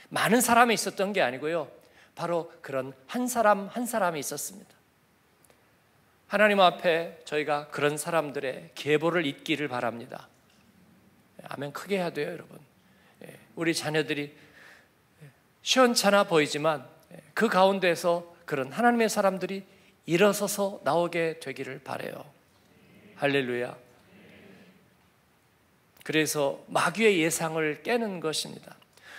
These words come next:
솔로몬이 그렇게 쓰임받습니다. 예, 솔로몬이 말년에 하나님의 마음에 합한 모습으로 되지 않는 것은 가슴 아파요.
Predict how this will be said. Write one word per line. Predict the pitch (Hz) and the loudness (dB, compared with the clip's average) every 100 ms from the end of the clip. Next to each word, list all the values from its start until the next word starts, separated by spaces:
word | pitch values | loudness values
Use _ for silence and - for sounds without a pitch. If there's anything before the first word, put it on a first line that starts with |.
| - - | -20 -10
솔로몬이 | - 269 285 262 240 233 226 214 | -2 4 6 6 4 4 0 -2
그렇게 | 180 165 165 131 | -6 -2 0 0
쓰임받습니다. | 123 214 208 139 131 - - - - _ - _ _ _ _ - | 0 0 2 0 -2 -8 -14 -16 -20 _ -20 _ _ _ _ -18
예, | - - _ _ _ - | -16 -18 _ _ _ -4
솔로몬이 | 226 233 226 220 214 202 - | 4 8 8 8 6 2 -2
말년에 | - 165 185 175 165 160 - | 2 4 4 4 2 -2 -6
하나님의 | - 269 285 277 254 240 - - _ _ | -4 -2 -2 0 0 -2 -10 -20 _ _
마음에 | 180 190 208 202 190 190 - | -2 2 2 2 0 -4 -12
합한 | 196 - 277 | -12 -6 -2
모습으로 | 247 214 208 202 | -2 -2 -4 -6
되지 | 196 185 208 | -4 0 2
않는 | 190 | 0
것은 | 180 175 165 | -2 -8 -8
가슴 | - 135 135 | -10 -10 -10
아파요. | - - | -16 -18